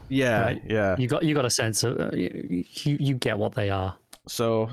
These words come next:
Speaker 1: you know, that, that would be the complaint. And, you know, you weren't here last week. I mean, me and Matt were, like, we actually quite liked the concept of what it was doing, the setting up. We thought Insomnia was a bit lame looking,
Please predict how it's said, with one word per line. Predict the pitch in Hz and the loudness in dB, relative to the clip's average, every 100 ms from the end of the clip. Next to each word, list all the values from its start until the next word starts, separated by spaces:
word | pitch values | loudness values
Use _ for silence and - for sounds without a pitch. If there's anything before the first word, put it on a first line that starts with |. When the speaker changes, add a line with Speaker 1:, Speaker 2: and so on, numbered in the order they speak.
| - | 0
Speaker 1:
you | 214 | 2
know, | 151 | 2
that, | 208 | 2
that | 240 | 2
would | 220 165 | 0 2
be | 156 | 2
the | 139 123 110 - | 2 4 2 0
complaint. | 107 104 - | -4 -2 0
And, | 127 123 _ _ _ _ | 0 -2 _ _ _ _
you | 233 | 0
know, | 202 | 4
you | 294 | 4
weren't | 254 180 | 4 4
here | 156 | 4
last | 143 139 - | 2 2 0
week. | 139 - | 0 2
I | 139 | 2
mean, | 156 151 147 | 4 4 4
me | 208 | 4
and | 202 135 | 4 4
Matt | 127 139 - | 4 2 0
were, | 120 117 110 107 - _ _ _ _ _ _ _ _ _ _ | 0 2 4 2 -2 _ _ _ _ _ _ _ _ _ _
like, | 233 247 - - _ _ - | -2 -2 -4 -20 _ _ -2
we | 226 | 0
actually | 277 - - | 2 2 0
quite | 240 208 | 2 2
liked | 175 | 0
the | |
concept | 143 143 160 - 170 165 | 0 2 2 2 0 2
of | 143 | 2
what | 131 | 2
it | |
was | 120 | 0
doing, | 113 123 139 147 - | 2 2 4 2 -2
the | |
setting | 127 139 113 120 | -2 0 2 2
up. | 143 - - | 2 -2 -2
We | 160 | 0
thought | 220 214 | 2 2
Insomnia | 165 - 151 151 151 139 | 2 2 2 4 4 4
was | 120 | 2
a | 117 | 0
bit | 135 - | 0 2
lame | 120 131 | 2 4
looking, | 135 - 139 147 | 2 2 2 2